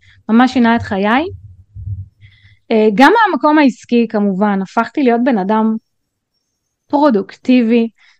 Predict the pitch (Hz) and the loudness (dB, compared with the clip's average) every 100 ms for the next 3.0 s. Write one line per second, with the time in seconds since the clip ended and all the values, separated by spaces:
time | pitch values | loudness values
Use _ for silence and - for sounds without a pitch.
0 | _ 208 214 233 247 247 285 285 - 226 | _ -2 0 2 0 0 -4 -4 -4 -4
1 | - 233 240 233 214 214 254 - 370 220 | 0 0 2 2 2 2 0 0 -4 0
2 | 240 294 320 339 - - 202 170 233 | 0 0 -2 -4 -6 -6 -4 -2 0